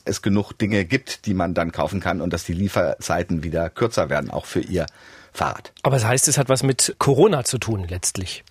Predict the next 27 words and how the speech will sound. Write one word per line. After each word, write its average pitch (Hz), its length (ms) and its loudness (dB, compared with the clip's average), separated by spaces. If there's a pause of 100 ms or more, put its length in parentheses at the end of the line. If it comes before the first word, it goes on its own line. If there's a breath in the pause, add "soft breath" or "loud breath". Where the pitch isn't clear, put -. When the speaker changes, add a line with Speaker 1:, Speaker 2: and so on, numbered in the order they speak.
Speaker 1:
Natürlich, 113 380 2
es 90 100 -4
hat - 120 -10
was 90 140 -4
mit 135 100 -4
Corona 233 320 4
zu - 120 -6
tun, 104 160 -2
ja. 185 200 4
Ich - 100 -6
meine, 95 220 2
die 90 180 0
Unternehmen 92 460 -2
haben 120 160 2
ihre 143 180 0
Kapazitäten - 720 -2
eingeschränkt, 139 680 2 (580 loud breath)
weil 104 180 2
die 92 180 0 (220)
Wirtschaft, - 840 0
äh, 98 240 2
generell 113 840 4
weltweit 127 600 4
war 104 100 4
in 104 140 2
einer 110 80 4
Rezession. 117 720 2